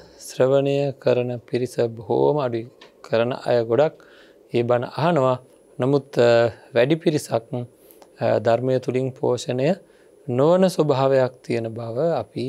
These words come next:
ඉතාම හොඳින් තේරුම් ගන්න ඕනේ. ඉතින් මේකට පිළියම් හදන්න ඕනේ. ධර්මය අහන එක, අ, අඩු වුණොත් එහෙම ශාසනික වශයෙන් අතිවිශාල පිරිහීමක්, අතිවිශාල පරිහානියකට පත් වෙනවාමයි ධර්මය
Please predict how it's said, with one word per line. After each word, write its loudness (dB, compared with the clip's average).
ඉතාම -10
හොඳින් -10
තේරුම් -6
ගන්න -4
ඕනේ. 4
ඉතින් 2
මේකට 2
පිළියම් 4
හදන්න 0
ඕනේ. -10
ධර්මය -2
අහන -4
එක, -2
අ, -4
අඩු 2
වුණොත් 2
එහෙම -2
ශාසනික -4
වශයෙන් -4
අතිවිශාල -6
පිරිහීමක්, -8
අතිවිශාල 2
පරිහානියකට -2
පත් -4
වෙනවාමයි -2
ධර්මය 2